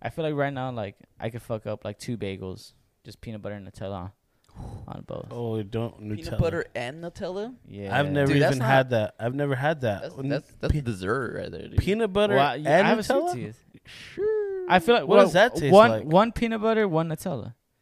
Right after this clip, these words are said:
Speaker 2: Oh,
Speaker 1: Is
Speaker 2: I
Speaker 1: that
Speaker 2: thought
Speaker 1: chocolate
Speaker 2: you,
Speaker 1: peanut butter?
Speaker 2: oh, I, I thought you meant,
Speaker 3: Oh,
Speaker 2: like,
Speaker 3: like
Speaker 2: put it
Speaker 3: mixed,
Speaker 2: both
Speaker 3: yeah.
Speaker 2: together.
Speaker 3: Like a peanut
Speaker 1: I mean,
Speaker 3: butter
Speaker 1: you
Speaker 3: jelly.
Speaker 1: can, 'cause obviously it's two bagels you cut it in half.
Speaker 3: Yeah.
Speaker 1: You could.
Speaker 2: No, I'm just trying to think of what those two flavors together taste like.
Speaker 1: Delicious.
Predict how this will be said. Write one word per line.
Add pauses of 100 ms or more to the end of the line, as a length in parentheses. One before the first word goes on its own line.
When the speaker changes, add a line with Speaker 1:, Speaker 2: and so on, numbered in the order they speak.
Speaker 2:
Oh,
Speaker 1:
Is
Speaker 2:
I
Speaker 1:
that
Speaker 2:
thought
Speaker 1:
chocolate
Speaker 2:
you,
Speaker 1:
peanut
butter? (280)
Speaker 2:
oh,
I,
I
thought
you
meant,
Speaker 3:
Oh,
Speaker 2:
like,
Speaker 3:
like
Speaker 2:
put
it
Speaker 3:
mixed,
Speaker 2:
both
Speaker 3:
yeah.
Speaker 2:
together.
Speaker 3:
Like
a
peanut
Speaker 1:
I
mean,
Speaker 3:
butter
Speaker 1:
you
Speaker 3:
jelly.
Speaker 1:
can,
'cause
obviously
it's
two
bagels
you
cut
it
in
half.
Speaker 3:
Yeah. (680)
Speaker 1:
You
could. (720)
Speaker 2:
No,
I'm
just
trying
to
think
of
what
those
two
flavors (920)
together
taste
like.
Speaker 1:
Delicious.